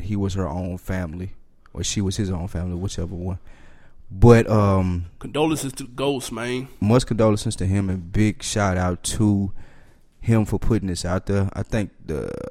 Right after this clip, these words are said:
Speaker 1: mental health in the black community is what he was addressing, and it definitely needs to be addressed.
Speaker 2: For sure, for sure.
Speaker 1: People
Speaker 2: Go
Speaker 1: can't
Speaker 2: see a therapist.
Speaker 1: Yeah, you can't deny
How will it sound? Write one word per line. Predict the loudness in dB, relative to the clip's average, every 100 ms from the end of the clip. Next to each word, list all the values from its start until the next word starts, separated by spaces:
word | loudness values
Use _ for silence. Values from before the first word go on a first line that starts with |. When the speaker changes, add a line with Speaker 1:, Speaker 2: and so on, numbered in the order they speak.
| -12 -10
Speaker 1:
mental | -4 -2 0 0
health | 2 2 0
in | -4
the | -6
black | 0 0 0
community | -2 0 0 0 0
is | 0
what | 2 2
he |
was | 2 -2
addressing, | -6 0 2 2 0
and | -6
it | -8 -6 0
definitely | 0 0 -4
needs | -4 -2 -4
to | -6 -6
be | -4 -2
addressed. | -2 -4 -2 -2 0 -4 -10 -12
Speaker 2:
For | -8
sure, | -8 -4 -2 -2 -6
for | -10
sure. | 0 4
Speaker 1:
People | 4 2
Speaker 2:
Go | 0 2
Speaker 1:
can't | 2
Speaker 2:
see | 0 -4 -4 -6 -6 -10
a | -14 -2
therapist. | 2 2 0 -4 -6 -4 -4
Speaker 1:
Yeah, | -4 -4
you | -6 -4
can't | -2 -2
deny | -4 -4 -2 -2 -2 -4